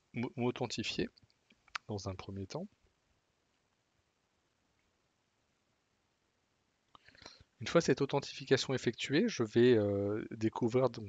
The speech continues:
la page d'accueil de la C M P qui, qui a été revue, euh, notamment pour offrir un, beaucoup d'informations sur le, le fonctionnement de la C M P. Donc, première vue, vous avez tout de suite un, une compréhension de ce qui se passe,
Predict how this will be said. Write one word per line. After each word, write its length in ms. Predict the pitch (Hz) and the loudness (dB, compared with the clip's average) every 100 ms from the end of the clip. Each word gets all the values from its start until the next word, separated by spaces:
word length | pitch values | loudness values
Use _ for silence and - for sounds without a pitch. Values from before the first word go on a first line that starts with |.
| 101 | -4
la 140 | 117 | -2
page 220 | - 123 | 2 2
d'accueil 260 | 117 113 120 | 2 2 2
de 80 | 110 | 2
la 100 | 104 | 2
C 160 | - | 2
M 100 | 107 | -2
P 180 | 107 165 | -2 -2
qui, 300 | - - 151 - - - - | -2 -4 -4 -6 -16 -6 0
qui 120 | - | 2
a 40 | |
été 180 | 110 - | 4 6
revue, 500 | 127 127 131 147 165 | 6 6 4 0 0
euh, 380 | 123 107 104 104 | 2 4 2 0
notamment 380 | 107 110 123 143 | -4 -4 -4 -4
pour 200 | - 110 | 0 0
offrir 380 | 110 - 147 156 - - _ - | 2 4 4 2 -4 -20 _ -4
un, 500 | 110 107 101 104 117 | 0 2 2 -2 -4
beaucoup 340 | 127 120 135 - | -8 -8 -4 -2
d'informations 600 | 127 - 120 117 - 156 | 0 0 0 -2 -4 -10
sur 220 | - 120 | -4 -2
le, 160 | 107 104 | 0 0
le 100 | 107 | -2
fonctionnement 800 | - 135 - 127 127 131 147 - _ | -4 -6 -2 -2 -2 -4 -6 -10 _
de 80 | 113 | 2
la 140 | 117 | 4
C 160 | 110 - | 4 2
M 100 | 120 | 0
P. 140 | 135 | 0
Donc, 180 | 120 104 107 - 120 - - - - | 0 0 -6 -10 -16 -20 -20 -20 -6
première 380 | - 131 127 123 | -2 2 2 2
vue, 160 | 139 | -2
vous 180 | 160 120 | -4 0
avez 140 | 101 | 0
tout 160 | 101 131 | 0 -6
de 60 | - | -10
suite 240 | 165 - | -6 -2
un, 200 | 107 107 - - _ - | -2 -2 -8 -20 _ -12
une 100 | 104 | -10
compréhension 640 | - 120 - 120 - 147 | -8 -8 -6 -6 -6 -8
de 280 | 131 107 104 | -4 -2 -2
ce 100 | - | -4
qui 140 | - | -6
se 100 | 113 | -6
passe, 420 | - 135 139 - | 0 2 2 -4